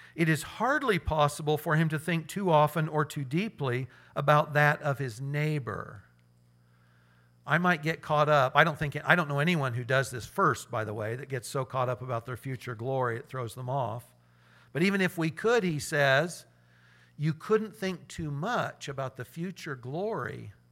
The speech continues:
of your fellow believers and fellow Christians. He says, "The load or weight or burden of my neighbor's glory should be laid daily on my back, a load so heavy that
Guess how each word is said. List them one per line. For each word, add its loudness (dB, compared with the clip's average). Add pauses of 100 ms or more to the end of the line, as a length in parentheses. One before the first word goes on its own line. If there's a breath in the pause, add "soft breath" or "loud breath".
(140)
of -12
your -10
fellow -2
believers -4
and -10
fellow -6
Christians. -12 (680 loud breath)
He -4
says, 0
"The 2
load 2
or 2
weight -2
or -2
burden -2
of -8
my -6
neighbor's -8
glory -6
should -6
be -2
laid 0
daily 0
on 2
my 0
back, -6 (800 loud breath)
a 0
load 2
so -2
heavy 0
that 2